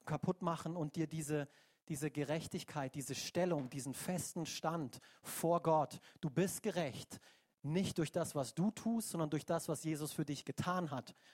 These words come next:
und weil du daran glaubst. Es ist kein Freifahrtschein zur Sünde,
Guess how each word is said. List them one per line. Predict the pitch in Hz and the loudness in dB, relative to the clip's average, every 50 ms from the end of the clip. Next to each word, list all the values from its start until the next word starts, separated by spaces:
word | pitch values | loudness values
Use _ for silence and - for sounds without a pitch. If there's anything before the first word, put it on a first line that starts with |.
| - _ _ - | -20 _ _ -4
und | - 151 139 - | -2 -2 2 2
weil | 147 135 | 2 2
du | 139 160 | 2 2
daran | 170 160 139 131 127 131 | 2 2 2 2 0 -2
glaubst. | - 135 143 143 139 123 - - - - - - - _ _ _ _ _ _ _ _ _ _ _ _ _ _ _ | 0 2 4 4 4 2 0 -2 -8 -12 -12 -16 -20 _ _ _ _ _ _ _ _ _ _ _ _ _ _ _
Es | - - | -8 -2
ist | |
kein | - 170 196 175 | -2 0 0 0
Freifahrtschein | - 190 196 226 214 - 226 220 - - 214 208 233 - - 180 - 196 190 196 185 | 2 4 4 4 4 2 2 2 2 0 0 0 0 -2 -4 -2 0 2 2 2 0
zur | - - 147 | -2 -2 0
Sünde, | 127 151 220 247 220 160 151 156 175 | 2 4 4 4 6 4 4 4 2